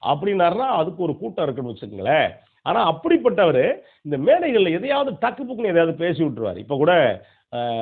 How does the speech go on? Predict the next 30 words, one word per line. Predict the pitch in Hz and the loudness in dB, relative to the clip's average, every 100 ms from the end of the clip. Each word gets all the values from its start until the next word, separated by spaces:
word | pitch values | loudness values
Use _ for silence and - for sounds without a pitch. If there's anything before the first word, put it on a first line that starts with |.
| 113 110 107 101 101 107 | -2 -2 -4 -6 -10 -10
இவங்க | 123 196 180 | -4 0 2
கேட்டது, | 165 151 139 | 2 0 0
பத்திரிகையாளர் | 143 147 170 165 151 | -2 -4 0 2 2
கேட்ட | 131 156 139 | -2 -4 -6
கேள்விக்கு, | 127 143 135 123 120 | -6 -6 -6 -6 -4
"பேப்பர் | 160 185 175 | 0 0 0
இருந்தா | 170 160 180 | -2 0 -2
பேனா | - 175 170 | 0 0 2
இருந்தா | 160 156 190 | 0 -2 -4
நீ | 185 | -2
எல்லாம் | 175 180 170 | -2 0 0
நிறுவரா?" | 175 165 165 | -2 0 0
அப்படிங்கிற | 185 165 160 | 2 0 -2
அளவுக்கு | 160 202 240 | -2 -2 -4
பேச | 196 185 170 | -4 -2 0
ஆரம்பிச்சிட்டாரு. | 160 147 113 113 95 _ _ _ _ | 2 0 -4 -8 -8 _ _ _ _
அப்படி | - 214 208 160 | -2 -2 -2 4
பேசுறது | 247 330 285 262 220 | 4 4 2 2 2
அப்படிங்கிறது | 165 156 147 240 302 202 - - _ | 0 -2 -2 -2 0 0 -2 -10 _
அவருக்கு | 139 269 262 165 | -2 0 2 2
அரசியல் | 160 - 262 214 - - | 0 0 0 0 0 2
தெரிஞ்சு | 302 349 339 | 4 6 4
பேசுறாரு. | 202 165 156 117 - _ _ _ _ _ _ - | 2 0 0 -2 -4 _ _ _ _ _ _ -10
அவரை | 110 202 302 311 - | -4 2 4 4 2
பார்த்து | 240 320 330 | 2 2 4
எல்லாரும் | 269 196 185 214 196 156 | 4 6 6 4 2 0
கைதட்டி | 160 190 180 143 | 0 0 0 -2
சிரிப்பாங்க. | 160 143 143 98 - | -2 -2 0 -4 -4
எதுக்கு | - 180 202 165 | -2 -2 0 -4
அப்படின்னா, | 120 104 131 | -4 -6 -10